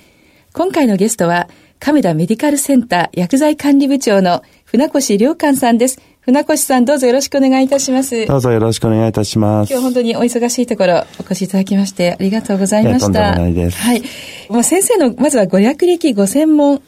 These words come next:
Speaker 1: えていただけますでしょうか。
Speaker 2: はい。えー、私の略歴ですけども、城西大学薬学部を卒業しまして、えー、その後一年間東大病院の薬剤部で研修をしました。
Speaker 1: はい。
Speaker 2: まあ、で、その次から鎌倉にある大船中央病院というところで、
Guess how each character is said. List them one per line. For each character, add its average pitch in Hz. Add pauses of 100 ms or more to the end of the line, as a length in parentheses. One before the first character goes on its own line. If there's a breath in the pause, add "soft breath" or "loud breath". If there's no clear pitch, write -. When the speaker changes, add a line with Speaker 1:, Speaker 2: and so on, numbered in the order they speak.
(140)
Speaker 1:
え 185
て 202
い 190
た 190
だ 196
け 196
ま 208
す 214
で 202
し 180
ょ 180
う 170
か。 165 (160)
Speaker 2:
は -
い。 139
え 104
ー、 -
私 98
の 156
略 147
歴 139
で 131
す 131
け 98
ど 76
も、 85
城 127
西 156
大 175
学 131
薬 85
学 107
部 104
を 78
卒 87
業 92
し 90
ま 98
し -
て、 82 (320 loud breath)
え 117
ー、 107
そ 123
の 135
後 110
一 80
年 151
間 82
東 131
大 151
病 156
院 92
の 76
薬 95
剤 135
部 107
で 82
研 92
修 95
を 90
し 85
ま 90
し -
た。 69 (380 loud breath)
Speaker 1:
は 226
い。 247
Speaker 2:
ま 175
あ、 151
で、 160
そ 156
の 156 (220)
次 165
か 104
ら 95
鎌 135
倉 156
に 151
あ 143
る 82
大 107
船 113
中 120
央 113
病 131
院 117
と 95
い 87
う 82
と 95
こ 92
ろ 85
で、 92